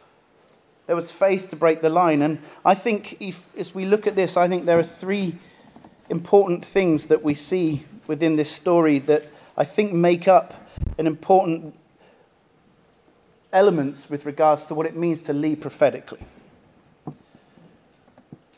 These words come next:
We'll see the importance of vision, culture,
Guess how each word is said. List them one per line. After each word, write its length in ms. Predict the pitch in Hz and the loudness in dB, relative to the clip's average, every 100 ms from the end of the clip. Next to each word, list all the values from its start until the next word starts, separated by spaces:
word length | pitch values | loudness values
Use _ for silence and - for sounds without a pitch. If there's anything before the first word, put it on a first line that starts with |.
| _ _ _ _ _ - | _ _ _ _ _ -8
We'll 80 | |
see 220 | 160 - 175 | -6 -2 0
the 100 | 160 | 0
importance 400 | 160 185 170 - | 0 0 -2 -6
of 100 | 139 | -2
vision, 440 | 170 165 214 240 - _ _ - - _ _ _ _ _ _ _ | 0 2 0 -2 -12 _ _ -18 -18 _ _ _ _ _ _ _
culture, 560 | - 180 170 - 151 | 0 2 2 2 2